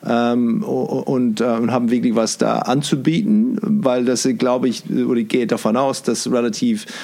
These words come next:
ähm, ähm, speziell ist, da diese ge-,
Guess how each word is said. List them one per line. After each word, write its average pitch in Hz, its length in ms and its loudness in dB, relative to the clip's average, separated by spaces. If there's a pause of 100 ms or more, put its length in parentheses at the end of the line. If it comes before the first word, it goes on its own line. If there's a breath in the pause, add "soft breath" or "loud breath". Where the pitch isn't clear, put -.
(320 loud breath)
ähm, 110 520 2
ähm, 113 800 -2
speziell 131 600 0
ist, 92 300 -2
da 117 220 0
diese 104 360 0
ge-, 101 240 -2